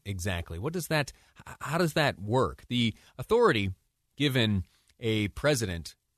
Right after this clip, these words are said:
here in the United States is fairly broad when it comes to, uh, offering pardons. Now, of course, uh, you have to understand that the pardons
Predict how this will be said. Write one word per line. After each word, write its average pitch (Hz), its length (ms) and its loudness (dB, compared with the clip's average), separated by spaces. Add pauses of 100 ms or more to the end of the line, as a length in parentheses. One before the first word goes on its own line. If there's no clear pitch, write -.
(160)
here 123 140 -4
in 110 80 0
the 107 60 0
United 107 340 -2
States 110 460 -2 (320)
is 117 460 4
fairly 208 360 -2
broad 87 580 2
when 98 140 -4
it 90 140 -6
comes 95 460 -2
to, 95 340 -2 (120)
uh, 95 200 -16
offering 92 500 -2
pardons. 82 560 -2 (100)
Now, 110 160 6
of - 80 0
course, 143 320 4 (240)
uh, 113 120 0
you 110 140 0
have 117 100 0
to 147 60 2
understand 147 500 0
that 117 100 -6
the 104 140 -4
pardons 120 640 0